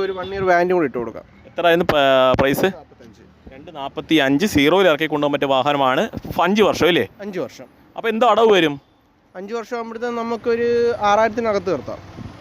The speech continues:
Speaker 2: ആറായിരത്തിനകത്ത് നിർത്താൻ പറ്റും അല്ലേ? അപ്പൊ ആറായിരത്തിനകത്ത് സീറോയിൽ സ്വന്തമാക്കാൻ പറ്റിയൊരു വാഹനമാണ്. മോഡൽ എത്ര?
Speaker 1: രണ്ടായിരത്തി പതിനേഴ്.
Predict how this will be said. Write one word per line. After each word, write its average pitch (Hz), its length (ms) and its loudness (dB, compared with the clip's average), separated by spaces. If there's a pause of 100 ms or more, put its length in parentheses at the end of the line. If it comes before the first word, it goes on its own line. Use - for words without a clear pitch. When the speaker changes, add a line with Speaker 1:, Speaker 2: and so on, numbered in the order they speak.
(260)
Speaker 2:
ആറായിരത്തിനകത്ത് 190 680 2
നിർത്താൻ 139 280 2
പറ്റും 185 200 2
അല്ലേ? 160 140 2 (680)
അപ്പൊ - 120 0 (100)
ആറായിരത്തിനകത്ത് 190 680 2 (100)
സീറോയിൽ 196 500 -4 (140)
സ്വന്തമാക്കാൻ 180 520 0
പറ്റിയൊരു 175 280 2
വാഹനമാണ്. 170 360 2
മോഡൽ 185 240 4
എത്ര? 226 120 2 (360)
Speaker 1:
രണ്ടായിരത്തി 185 340 -8
പതിനേഴ്. 170 380 -8